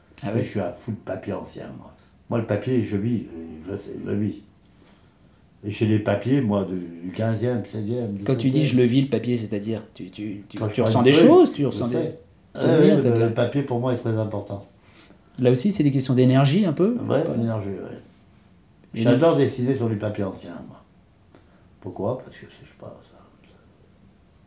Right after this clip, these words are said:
Speaker 2: c'est autre chose.
Speaker 1: Et derrière, tu racontes, euh, pour Autre Papier, tu racontes dans le livre que ton maître illusionniste, l'éditeur,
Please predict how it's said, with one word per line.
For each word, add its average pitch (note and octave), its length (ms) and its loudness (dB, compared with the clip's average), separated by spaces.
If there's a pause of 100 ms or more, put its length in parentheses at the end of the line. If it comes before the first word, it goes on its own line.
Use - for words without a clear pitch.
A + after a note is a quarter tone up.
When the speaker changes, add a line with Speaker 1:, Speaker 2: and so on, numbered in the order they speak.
(540)
Speaker 2:
c'est A2+ 80 -10
autre G#2 120 -10
chose. F#2+ 280 -8 (840)
Speaker 1:
Et A2 180 -10
derrière, G#2+ 420 -4
tu A#2+ 140 -10
racontes, G#2+ 420 -4
euh, F#2 300 -10 (100)
pour G#2 140 -8
Autre G#2+ 120 -6
Papier, G#2 260 -6
tu B2+ 120 -6
racontes A2+ 340 0
dans G#2+ 120 -2
le G#2+ 80 -2
livre B2 300 0
que G2+ 180 -6 (1200)
ton A#2 100 -10
maître A2 400 -2
illusionniste, G#2 720 -2
l'éditeur, G2+ 680 0